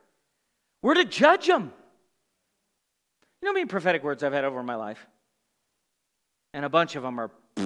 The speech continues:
that's not tongues. <laughs> There's no interpretation for that. <laughs> All right.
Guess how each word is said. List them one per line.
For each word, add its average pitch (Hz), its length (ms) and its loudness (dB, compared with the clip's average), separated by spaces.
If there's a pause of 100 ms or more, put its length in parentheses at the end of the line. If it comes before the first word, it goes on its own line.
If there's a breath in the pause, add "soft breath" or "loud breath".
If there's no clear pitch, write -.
(2750)
that's 143 200 -4
not 170 200 -4
tongues. 120 500 -10
<laughs> - 40 -20 (2250 soft breath)
There's 143 120 -10
no 156 140 -4
interpretation 127 560 -10
for 107 100 -18
that. 117 280 -10
<laughs> - 60 -8 (1300 loud breath)
All 190 100 4
right. 151 160 4